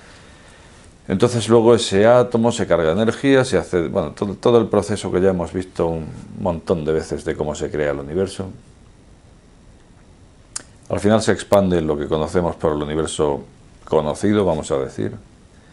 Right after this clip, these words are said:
Y al final todo lo que hay es la suma de las energías que vemos y que conocemos y que no conocemos. La suma de todas las energías conforman la energía total que hay en el universo,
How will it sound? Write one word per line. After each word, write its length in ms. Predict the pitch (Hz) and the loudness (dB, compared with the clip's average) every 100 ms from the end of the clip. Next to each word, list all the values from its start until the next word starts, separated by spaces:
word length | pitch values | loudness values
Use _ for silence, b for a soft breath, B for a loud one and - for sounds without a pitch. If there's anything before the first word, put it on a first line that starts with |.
| b b b b b b - - - | b b b b b b -20 -18 2
Y 800 | 110 113 107 98 90 82 76 73 B B B B B - _ - | 4 6 6 4 2 -2 -8 -14 B B B B B -20 _ -2
al 200 | 78 - | 0 0
final 400 | - 85 120 120 | -2 0 0 2
todo 180 | 123 | 2
lo 120 | 110 101 | 2 2
que 120 | 101 | 2
hay 180 | 101 104 | 4 2
es 460 | 113 - - - - - - _ - - | -2 -6 -16 -18 -20 -20 -20 _ -20 -2
la 180 | 78 73 | 0 2
suma 400 | 107 113 120 - - _ - | 0 0 0 -4 -14 _ -6
de 160 | 82 | 0
las 200 | 80 76 | 0 0
energías 520 | 80 73 - 104 113 - | -4 -6 -4 -2 -2 -2
que 140 | - | 0
vemos 360 | 95 117 120 107 | 2 2 0 -2
y 80 | |
que 120 | 98 101 | -2 0
conocemos 640 | 101 85 117 117 123 - b b b | 0 0 -2 -2 -4 -8 b b b
y 140 | - 90 | -4 0
que 100 | 85 | 0
no 140 | 110 | 2
conocemos. 600 | 98 98 - 90 60 - - B B B | 2 0 0 -4 -6 -12 -20 B B B
La 120 | - - | -2 0
suma 380 | - 123 87 | 2 2 2
de 100 | 80 | 0
todas 300 | 82 120 95 | 2 2 2
las 160 | 92 92 | -2 -4
energías 580 | 98 95 - 123 123 - B B B B | -2 -4 -2 -2 -2 -6 B B B B
conforman 720 | - 85 82 117 110 117 107 90 | 0 0 2 2 2 2 4 4
la 80 | |
energía 500 | 87 85 82 113 98 | 4 2 0 4 4
total 420 | - 82 107 107 95 | 4 0 0 -2 0
que 120 | 113 | 0
hay 120 | 87 | 0
en 120 | 82 | -2
el 80 | 76 | -4
universo, 640 | 73 69 58 - - - | -8 -8 -8 -8 -14 -16